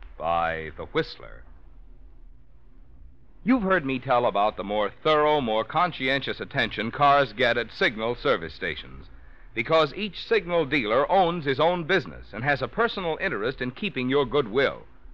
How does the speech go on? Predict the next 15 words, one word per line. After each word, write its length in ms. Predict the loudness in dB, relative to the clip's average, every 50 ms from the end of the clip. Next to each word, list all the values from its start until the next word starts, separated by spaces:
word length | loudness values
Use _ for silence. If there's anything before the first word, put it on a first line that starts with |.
| -18 -18 -20 -18 -18 -20 -20 -20 -20 -20 -20 -20 -18 -4 2
Well, 260 | 4 4 4 4 2 0
typical 480 | 0 0 2 2 0 0 0 0 0 0
of 120 | 0 2
this 240 | 2 2 2 0 -2
is 160 | -4 -4 -2
the 100 | -2 -4
fan 380 | -2 2 2 4 4 4 2 4
belt 260 | 4 4 4 4 4
and 140 | 0 2 2
radiator 480 | 2 2 2 2 2 2 2 2 0
hose 320 | 0 0 -2 -2 -2 -6 -6
checkup 440 | -2 0 0 2 2 0 0 2
now 200 | 2 4 4 4
being 340 | 2 0 -2 -2 -2 0 2
offered 380 | 2 2 2 2 -2 -4 -6